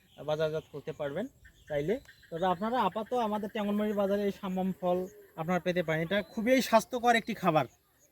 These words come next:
খুবই স্বাস্থ্যকর খাবার। প্রচুর পরিমাণে সাম্মাম ফল ধরেছে, প্রচুর পরিমাণে।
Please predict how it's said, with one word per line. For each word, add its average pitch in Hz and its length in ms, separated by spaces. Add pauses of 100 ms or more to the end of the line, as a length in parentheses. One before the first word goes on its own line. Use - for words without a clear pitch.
(220)
খুবই 233 220
স্বাস্থ্যকর 202 360
খাবার। 175 160
প্রচুর 262 380
পরিমাণে 208 360
সাম্মাম 170 320
ফল 160 200
ধরেছে, 139 340 (340)
প্রচুর 185 260
পরিমাণে। 139 420